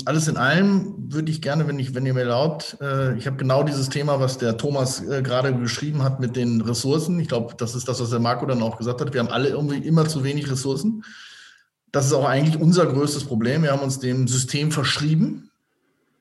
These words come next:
Das heißt, wir machen O K As und da gibt's nicht links und rechts und wir probieren das mal aus. Äh, ich schmeiß auch fünf Euro ins Phrasenschwein, Marco. Ein bisschen schwanger geht halt nicht. <laughs> Ähm, also wir haben halt gesagt, wir machen O K As und ziehen die auch durch,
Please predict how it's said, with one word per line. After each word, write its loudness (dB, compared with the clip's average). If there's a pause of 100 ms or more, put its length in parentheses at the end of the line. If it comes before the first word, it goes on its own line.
(180)
Das -20
heißt, -2
wir 0
machen 2
O -4
K -2
As 0
und -2
da -2
gibt's -4
nicht -2
links -2
und -2
rechts -2
und -2
wir -2
probieren -2
das 0
mal 0
aus. 0 (680)
Äh, 0
ich -4
schmeiß 0
auch -2
fünf -2
Euro 2
ins -2
Phrasenschwein, -2
Marco. -2 (420)
Ein -4
bisschen 0
schwanger 0
geht -2
halt 2
nicht. 0 (180)
<laughs> 2 (840)
Ähm, 2
also 2
wir 4
haben 4
halt 2
gesagt, 0
wir 2
machen 2
O 0
K 0
As -4
und -4
ziehen -2
die 0
auch -2
durch, -2